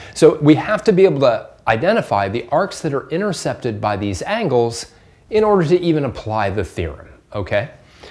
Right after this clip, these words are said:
So let's now take a look at letter C. Let me move this out of the way.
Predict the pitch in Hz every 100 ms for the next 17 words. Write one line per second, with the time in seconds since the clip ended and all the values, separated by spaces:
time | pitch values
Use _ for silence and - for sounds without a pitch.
0 | - - - - - - 147 202 165 143
1 | 135 151 139 131 131 127 98 101 - -
2 | - _ _ _ _ _ _ _ _ 143
3 | - 101 92 85 - 76 - - - _
4 | _ _ _ _ - _ _ - 117 101
5 | 98 98 101 98 113 95 92 104 190